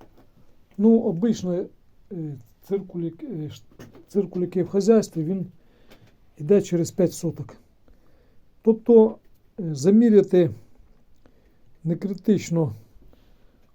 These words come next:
важно. Ну, допустим, ну, подшипник, це, звісно, ну, жду, чотирнадцять дев'яносто вісім. Якщо трошки пошевелить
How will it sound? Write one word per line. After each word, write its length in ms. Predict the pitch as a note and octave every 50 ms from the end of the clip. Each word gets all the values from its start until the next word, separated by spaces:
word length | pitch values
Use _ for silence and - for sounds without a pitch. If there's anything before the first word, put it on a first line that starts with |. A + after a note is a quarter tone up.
| _ _ -
важно. 440 | D#3 E3 G3+ A3+ A3 D3+ C#3+ D#3+ D#3+
Ну, 120 | F#3 G3+
допустим, 640 | F#3 G3 - - - F3 - - F3+ E3 D#3+ D#3+
ну, 120 | D#3+ F3+ F3
подшипник, 600 | F3+ - - D#3+ - - G3+ A3 G3 F3+ D#3+ -
це, 140 | - - D#3+ -
звісно, 480 | F3 F3 F3+ E3 - - D#3+ E3 A#2+ G#2+ - _ _ _ _ _ _ - _ - - _ E4+ E4 D#4+ D4+ _ D#4 D4+ D4 _ _ _ _ _ _ _ _ _ _ _ _ - _ _ -
ну, 160 | C4 C4 A#3+
жду, 240 | G3 E3+ D#3+ D#3+ D3 D3+ G#3 - G#4 - - A3
чотирнадцять 600 | - - F3 - - B3 A#3 A3+ A3 - G3 E3+
дев'яносто 500 | E3 F#3+ F#3 F#3+ F#3+ F#3 F#3 - - F3+
вісім. 380 | E3+ D3+ C#3+ A#2 - - C3+ A2 G#2 - _ _ _ _ - - - _ - _ _ _ _ _ _ _ _ _ _ _ _ _ -
Якщо 240 | F#3+ F#3+ - - G#3+
трошки 360 | G#3+ - G#3+ - - - G3+
пошевелить 800 | F#3+ - G3 - - - G3+ G3+ G#3+ A3 A3+ A#3+ A3+ A3 - -